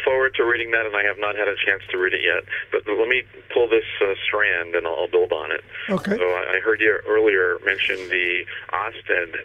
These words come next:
Speaker 1: Manifesto, which was under F-, President Pierce.
Speaker 2: Yes.
Speaker 1: And there had been a slave rebellion in Cuba, and there were southern states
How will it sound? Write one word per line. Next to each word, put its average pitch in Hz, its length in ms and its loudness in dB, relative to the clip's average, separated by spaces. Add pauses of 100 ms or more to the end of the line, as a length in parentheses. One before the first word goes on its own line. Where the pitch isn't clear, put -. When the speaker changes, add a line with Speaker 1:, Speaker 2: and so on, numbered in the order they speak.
Speaker 1:
Manifesto, 85 800 -2
which 87 180 -2
was - 100 -8
under 87 300 0
F-, - 400 -12
President 87 380 -6
Pierce. 104 340 0 (480)
Speaker 2:
Yes. 190 220 2
Speaker 1:
And - 80 -6
there 92 100 2
had 90 160 0
been 95 100 2
a 90 60 0 (140)
slave 107 340 4
rebellion 101 460 0
in 87 100 -4
Cuba, 82 400 0 (320)
and 87 180 -2
there 87 120 0
were 87 160 0 (100)
southern 104 320 0
states 127 400 0